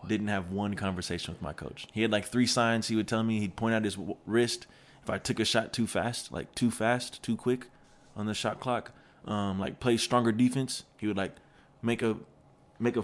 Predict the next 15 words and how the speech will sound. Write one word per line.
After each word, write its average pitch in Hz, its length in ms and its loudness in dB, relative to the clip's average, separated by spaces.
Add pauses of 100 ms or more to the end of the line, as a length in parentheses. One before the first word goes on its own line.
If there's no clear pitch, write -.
(160)
uh, 98 480 -2 (460)
s-, - 80 -10
strength - 520 -2
with 117 80 0
his 117 140 2
arms, 120 260 0
you 117 80 -2
know. 117 120 -2
He 107 120 -2
would, 98 160 -6
like, 90 160 -8 (960)
urge 117 240 4
me 113 100 4
on, 113 220 2
like, 92 140 -4